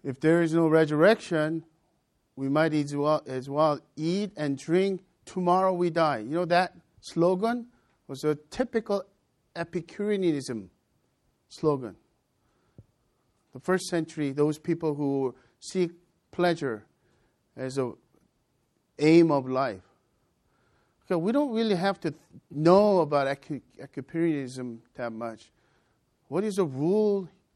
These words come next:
in Southern California? Same thing.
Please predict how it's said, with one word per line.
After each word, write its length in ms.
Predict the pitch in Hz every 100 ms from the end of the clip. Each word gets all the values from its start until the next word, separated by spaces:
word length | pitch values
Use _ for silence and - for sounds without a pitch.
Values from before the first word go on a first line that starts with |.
| _ _
in 160 | 156 143
Southern 340 | - 190 175
California? 720 | 156 160 165 165 185 170 117 - _ _ _ _ _ _ _ _ _ _ _ _ _ _
Same 400 | - 247 269 226
thing. 440 | 226 240 180 95